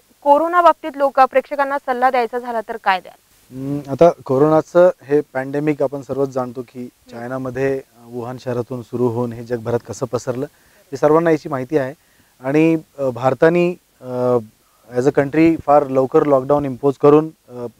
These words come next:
Speaker 2: एक फार मोठी, अ, भूमिका बजावलेली आहे आणि ज्याच्यामुळं आपण आपल्या देशातल्या, अ,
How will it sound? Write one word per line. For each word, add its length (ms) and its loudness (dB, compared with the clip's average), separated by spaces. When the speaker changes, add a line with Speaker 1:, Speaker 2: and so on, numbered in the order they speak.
Speaker 2:
एक 120 -16
फार 200 4
मोठी, 340 -6
अ, 300 -12
भूमिका 280 2
बजावलेली 480 -2
आहे 200 -4
आणि 220 -4
ज्याच्यामुळं 380 2
आपण 320 2
आपल्या 180 2
देशातल्या, 600 2
अ, 440 -4